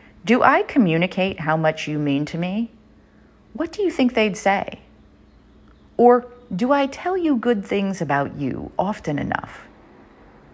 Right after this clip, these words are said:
Here's a challenge. Ask them, and then share it if you're willing. Thank you for joining me today.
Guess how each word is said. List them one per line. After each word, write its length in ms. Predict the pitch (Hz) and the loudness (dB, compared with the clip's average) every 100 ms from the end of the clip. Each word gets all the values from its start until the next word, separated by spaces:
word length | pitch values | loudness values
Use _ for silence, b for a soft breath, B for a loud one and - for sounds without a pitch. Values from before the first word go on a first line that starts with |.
| - - - - - | -20 -20 -20 -20 -4
Here's 260 | 311 392 | 2 4
a 80 | 233 | 2
challenge. 680 | - 147 135 - 233 - - - - - - - - - - | 2 0 0 -2 -2 -4 -14 -20 -20 -20 -20 -20 -20 -20 0
Ask 320 | 170 185 - | 2 2 -2
them, 400 | 151 - - - - - - - _ _ - | -6 -4 -6 -12 -18 -20 -20 -20 _ _ -6
and 120 | 180 196 | 0 4
then 160 | 269 | 4
share 380 | 277 - 302 240 | 2 -2 0 0
it 180 | - - - | -2 -6 -12
if 160 | 160 | -6
you're 100 | 147 | -4
willing. 480 | 143 180 - - - - _ _ _ _ _ _ _ _ - _ _ - _ _ - - _ _ - - _ _ | 0 0 0 -6 -12 -18 _ _ _ _ _ _ _ _ -20 _ _ -20 _ _ -20 -20 _ _ -20 -20 _ _
Thank 240 | - 403 359 | 4 4 4
you 100 | 233 | 0
for 80 | 165 | 2
joining 300 | 151 190 190 | 2 2 2
me 100 | 135 | -2
today. 460 | - 139 151 170 | -2 -2 -2 -6